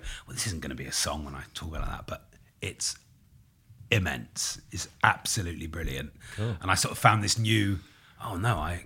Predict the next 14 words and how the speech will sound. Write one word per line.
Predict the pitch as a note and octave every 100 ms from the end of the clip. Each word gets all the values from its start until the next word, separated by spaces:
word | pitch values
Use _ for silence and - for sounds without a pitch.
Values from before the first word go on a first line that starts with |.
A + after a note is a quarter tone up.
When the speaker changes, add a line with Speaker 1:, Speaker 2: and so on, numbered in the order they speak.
| -
Speaker 1:
think | A#2 G#2
I | F2+
want | F2 E2
to | -
see | - A#2+ F#2+ - - - -
this | - -
man." | C#2 C#2+ - - - - - _ - -
And | E2 D#2+ D#2
so | D2
I | C#2+
got | - -
us | -
tickets, | - - - - - - - - - -
and | D2+ D2+ C#2+ C#2+